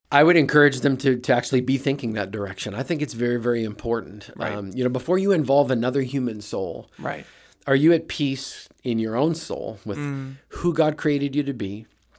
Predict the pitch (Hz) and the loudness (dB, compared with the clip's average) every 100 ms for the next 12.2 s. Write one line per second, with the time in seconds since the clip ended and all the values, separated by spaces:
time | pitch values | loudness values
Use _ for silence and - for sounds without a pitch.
0 | - - 117 113 123 143 143 131 117 - | -20 -4 -2 0 2 0 0 -2 -2 -4
1 | 113 117 - 113 110 123 110 98 107 101 | -6 -6 -4 -4 0 -4 -4 -6 -4 -4
2 | 113 147 - - - 117 113 104 - 123 | -6 -10 -20 -20 -10 -4 -4 -4 -6 -2
3 | 120 120 135 143 - 147 165 127 113 123 | 0 2 2 0 0 4 4 4 2 2
4 | 127 127 127 120 120 120 123 110 107 101 | 0 2 2 2 -2 -2 -2 -2 -2 -4
5 | 98 101 - - 120 123 143 135 147 147 | -6 -10 -10 -10 -8 0 0 4 4 4
6 | 160 143 - - _ - - 143 127 123 | 2 -2 -4 -18 _ -10 -4 -2 -2 -2
7 | 135 123 - - 113 117 123 123 104 107 | -6 -6 -8 -6 -4 -2 -4 -4 -6 -2
8 | 123 - 127 117 107 117 127 - 131 120 | -2 -2 -4 -2 -2 -2 -4 -4 -4 -6
9 | 110 110 123 123 110 101 - - - 110 | -8 -6 -2 -2 -4 -12 -18 -16 -10 -8
10 | - 131 135 127 120 117 127 123 135 127 | -2 -2 2 2 4 4 2 2 -2 -2
11 | 120 - - 127 139 139 127 - - 117 | -6 -4 -2 -2 0 -2 -4 -8 -4 -2
12 | 113 104 | -2 -4